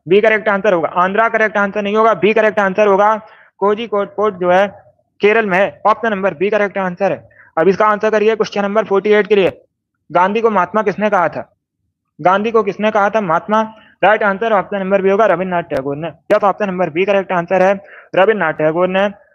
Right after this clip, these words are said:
गांधी को महात्मा कहा था। अब इसका answer करिएगा question number फ़ोर्टी नाइन के लिए, शुक्रेश्वर मंदिर कहाँ पर है? क्या पूछा गया है, शुक्रेश्वर मंदिर कहाँ पर है? असम, गुजरात, मध्य प्रदेश या फिर तमिलनाडु में?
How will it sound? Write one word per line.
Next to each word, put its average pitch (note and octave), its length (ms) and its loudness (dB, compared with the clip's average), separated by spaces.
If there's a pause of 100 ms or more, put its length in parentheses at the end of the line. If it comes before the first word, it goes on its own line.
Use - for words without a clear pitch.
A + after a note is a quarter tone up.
(120)
गांधी F#3+ 320 0
को A3 120 2
महात्मा E3 360 -2
कहा D3+ 240 -2
था। - 200 -8 (300)
अब D#3+ 100 -2
इसका F#3 200 0
answer G#3 260 -2
करिएगा A3 380 0
question G3+ 280 -4
number G3 240 -2
फ़ोर्टी G3 260 -4
नाइन G3+ 180 -2
के G#3 80 -2
लिए, G#3 160 4 (360)
शुक्रेश्वर G3+ 500 0
मंदिर G#3 280 2
कहाँ G3+ 260 0
पर G#3 160 2
है? C3+ 60 2 (360)
क्या G3+ 140 2
पूछा G#3 260 -4
गया G#3+ 100 4
है, A3 100 2
शुक्रेश्वर G3 520 -6
मंदिर G3 280 -4
कहाँ G3 240 -4
पर G3+ 160 2
है? B2+ 140 -2 (280)
असम, G#3+ 280 0
गुजरात, G3+ 300 2
मध्य F#3 200 -4
प्रदेश G#3 320 0
या F3+ 100 2
फिर F3+ 160 -4
तमिलनाडु D#3+ 560 -4
में? D#3 100 -8